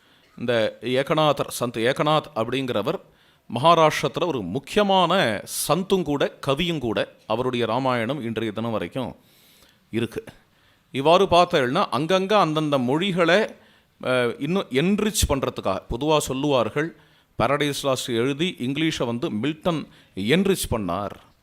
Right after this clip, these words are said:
அதை வந்து லாட்டினுக்கு ஈக்குவலா, கிரீக்குக்கு ஆ-, ஈக்குவலான ஒரு பாஷையை ஆக்கினார்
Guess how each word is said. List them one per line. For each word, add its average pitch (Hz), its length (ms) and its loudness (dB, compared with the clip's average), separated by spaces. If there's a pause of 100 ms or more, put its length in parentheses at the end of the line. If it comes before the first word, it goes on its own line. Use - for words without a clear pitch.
(380)
அதை 110 180 -2
வந்து 123 220 -2
லாட்டினுக்கு 143 600 0
ஈக்குவலா, 135 400 0
கிரீக்குக்கு 160 340 -4
ஆ-, 127 200 2
ஈக்குவலான 135 520 0
ஒரு 127 140 0
பாஷையை 117 380 2
ஆக்கினார் 101 560 -2